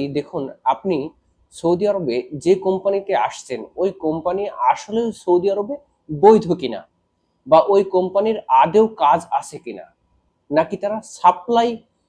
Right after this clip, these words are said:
ভাবে ভিসা প্রসেস করে লোক এনে এখানে বসিয়ে রাখবে বা সাপ্লাই করে দিবে, দিয়ে অন্য কোম্পানিতে কাজ করাবে। এটা কনফার্ম করার জন্য বিএমইটাই এই সিদ্ধান্ত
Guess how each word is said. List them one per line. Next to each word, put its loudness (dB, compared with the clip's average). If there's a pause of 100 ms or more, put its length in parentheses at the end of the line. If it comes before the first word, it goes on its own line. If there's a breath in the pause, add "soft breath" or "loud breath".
(800)
ভাবে 0
ভিসা 2 (720)
প্রসেস 0
করে 2
লোক 2 (180)
এনে 2 (400)
এখানে 0
বসিয়ে 0
রাখবে 0
বা -2
সাপ্লাই 0 (680)
করে 6
দিবে, -2
দিয়ে 0
অন্য 2
কোম্পানিতে -2
কাজ -6
করাবে। -10 (120)
এটা 6 (100)
কনফার্ম 2
করার 2
জন্য -4 (520)
বিএমইটাই 0 (520)
এই 6 (640)
সিদ্ধান্ত -2